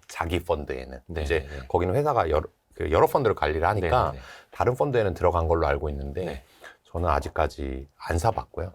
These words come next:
Speaker 1: 저희
Speaker 2: 음.
Speaker 1: 스승님을 따라서. 근데, 어,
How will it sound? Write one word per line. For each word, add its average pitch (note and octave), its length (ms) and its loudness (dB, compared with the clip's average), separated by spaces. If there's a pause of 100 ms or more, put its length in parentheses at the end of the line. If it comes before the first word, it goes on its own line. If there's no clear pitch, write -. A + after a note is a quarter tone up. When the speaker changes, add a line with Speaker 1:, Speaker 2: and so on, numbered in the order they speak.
Speaker 1:
저희 D2+ 100 0
Speaker 2:
음. C#2 40 -2
Speaker 1:
스승님을 D#2+ 560 -6
따라서. F#2+ 500 -4 (500)
근데, D3+ 380 2 (320)
어, E2 1000 0